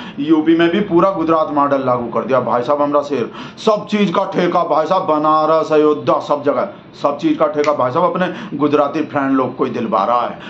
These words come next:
और हमरे शेर का friend जो, गुजराती friend जो paper leak करके, यूपी पुलिस का paper leak करके, ये है भाई साहब दूरदर्शिता, कुशल नेतृत्व एवं मार्गदर्शन और मास्टर stroke।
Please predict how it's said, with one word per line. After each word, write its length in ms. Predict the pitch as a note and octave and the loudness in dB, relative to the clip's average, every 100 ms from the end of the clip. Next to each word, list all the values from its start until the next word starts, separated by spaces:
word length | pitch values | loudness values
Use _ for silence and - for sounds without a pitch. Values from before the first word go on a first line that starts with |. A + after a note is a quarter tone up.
| - - | -4 0
और 100 | F3 | 0
हमरे 240 | D#3+ D#3+ | 0 -2
शेर 200 | D3 C#3+ | 0 0
का 140 | C#3 D3 | 2 0
friend 280 | C#3+ C#3 | -2 -2
जो, 220 | C3 C#3 D#3 F#3 A#2 | 0 0 0 -4 -8
गुजराती 480 | A2+ B2 B2 B2 C3+ | -6 -2 0 0 -2
friend 240 | C3 B2+ | -2 -2
जो 100 | C#3 C#3+ | -2 0
paper 300 | C3+ - A#2+ | -2 -2 -2
leak 240 | B2+ C3+ | -2 -2
करके, 600 | C#3+ - F3+ F3 - D3 | -2 0 -2 -2 -8 0
यूपी 280 | D#3+ C#3+ C#3+ | 2 2 0
पुलिस 260 | C#3 C3+ B2+ | 2 0 0
का 100 | C#3 | 0
paper 320 | C3+ C3 C3 | 0 0 0
leak 160 | C3+ C#3+ | 0 0
करके, 220 | C#3+ C#3+ - - - - - - - - - - - - - - - - - - - - - - - - - | -2 -4 -12 -18 -20 -20 -20 -20 -20 -20 -20 -10 -10 -10 -18 -20 -20 -20 -20 -20 -20 -20 -20 -20 -20 -18 -6
ये 160 | C#3+ C#3 | 0 2
है 100 | D3 | 2
भाई 160 | C3+ C#3 | 2 2
साहब 260 | G#3+ - B2+ | 0 0 0
दूरदर्शिता, 580 | D3 C#3 D#3+ - E3+ D#3+ - - | 2 2 0 0 -2 -2 -4 -6
कुशल 300 | G#3 F3 F#3+ F3+ | -2 2 2 2
नेतृत्व 560 | F3+ F3 G3 F#3+ G3+ D3+ | 0 2 0 0 -2 0
एवं 360 | D3 D#3+ D#3 B2 | 0 0 -2 0
मार्गदर्शन 760 | A#2+ A#2+ G#2+ A#2 A#2 G#2+ F#2 F2+ - - - | 0 -2 -2 -2 -2 -6 -10 -12 -20 -8 -2
और 100 | D3+ | -2
मास्टर 440 | A2+ G#2+ - G#2+ G2+ | -2 -4 -6 -10 -12
stroke। 300 | - F#2 | -12 -14